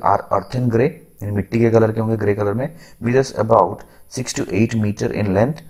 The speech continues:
and two point four M M in millimeter, sorry, uh, two point four millimeter in width। Their fore wings are oblong and hind wings are more or less triangular in shape, but they cannot fly,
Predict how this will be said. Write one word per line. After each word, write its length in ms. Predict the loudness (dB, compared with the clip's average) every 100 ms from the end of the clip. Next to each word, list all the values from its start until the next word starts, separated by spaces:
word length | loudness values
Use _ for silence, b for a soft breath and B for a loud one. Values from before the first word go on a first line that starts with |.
| -20 -12 -4
and 140 | -4 -4 -6
two 140 | -6 -8 -4 0
point 180 | 0 0
four 140 | 0 0 0
M 160 | 0
M 140 | -2 -4
in 160 | -8 -8 -10 -20 _ _ _ _ -20 _ 2
millimeter, 420 | 6 6 4 -2 -2
sorry, 180 | -6 -6 b b b b
uh, 200 | -6 -2
two 120 | -2 2
point 180 | 0 2
four 160 | 2
millimeter 440 | 4 4 4 2 0
in 140 | 0 0
width। 280 | 0 -2 -18 B B B B -2
Their 120 | -2
fore 300 | 2 4 4
wings 260 | 4 -4 -2
are 200 | 0 2
oblong 420 | 2 2 4 4 4 -8 -20 _ -4
and 280 | -2 -2 -4 -6
hind 240 | 0 0 0
wings 220 | -2 -2 0
are 140 | 0
more 320 | 0 -2 0
or 140 | 2 2
less 180 | 0 -4
triangular 460 | -2 -2 0 -2 -2
in 120 | -4
shape, 280 | -10 -14 -18 B B B B
but 200 | 0 0 0
they 160 | -2 -2 -4
cannot 340 | -2 -2 -4
fly, 140 | -10